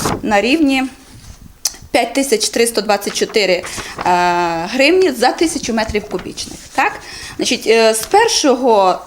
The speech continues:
травня ціна для суб'єктів господарювання, бюджетних установ та організацій змінилася ще раз.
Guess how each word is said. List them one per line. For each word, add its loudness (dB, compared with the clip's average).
травня 2
ціна 2
для 0
суб'єктів -2
господарювання, 0
бюджетних -2
установ -4
та -6
організацій -2
змінилася 2
ще 2
раз. 2